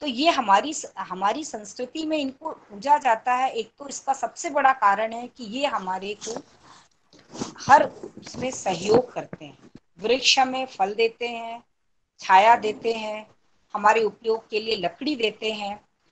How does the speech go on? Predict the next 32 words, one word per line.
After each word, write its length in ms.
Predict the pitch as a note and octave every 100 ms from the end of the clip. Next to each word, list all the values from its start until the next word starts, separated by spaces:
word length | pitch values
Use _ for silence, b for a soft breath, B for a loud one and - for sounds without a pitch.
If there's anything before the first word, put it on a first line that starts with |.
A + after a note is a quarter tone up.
| _ _ _ F#3 F3 F3+
अ, 100 | F#3+
ये 440 | G3 G#3 F#3+ - F#3
नदियाँ 420 | G3 G3+ C4 C4
जो 180 | A#3+ A#3+
हैं 160 | A#3
हमें 360 | G#3+ G#3 G#3+ G#3+ _ -
पानी 300 | F3+ A3 B3
देती 380 | G3+ F#3+ G#3 G3+
हैं, 340 | G3 G3 G3+ _ _ _
हमारी 280 | G3 G3 G#3
जल 240 | F3+ A#3 C4+
की 140 | C#4
आवश्यकता 640 | G3+ F#3+ - G3 - G3+
को 160 | G3+ A3
पूरा 360 | - G3+ G#3+ G#3
करती 480 | F#3+ F3 - G3+
हैं। 320 | F#3+ F#3+ - _ b b -
और 340 | G#3+ A3 G#3+ G#3
ये 300 | G3 A3 F3+
राम 460 | F#3 - G3 G#3+
कृष्ण 460 | A3+ A#3 B3 C4 A#3
जो 160 | A#3 G#3+
ईश्वर 440 | G#3 - C#4 C#4
होते 320 | A3 F3 G3+
हैं 240 | F#3+ F#3+ G3 b b _
वो 120 | C4+
हमारे 420 | B3+ G3 F3+ F#3
आस्था 460 | - E3+ E3+ - F#3
के 180 | F3+ G#3
प्रतीक 440 | D#3+ D#3 G#3+ A3 -
होते 240 | D#3 -
हैं। 100 | D#3+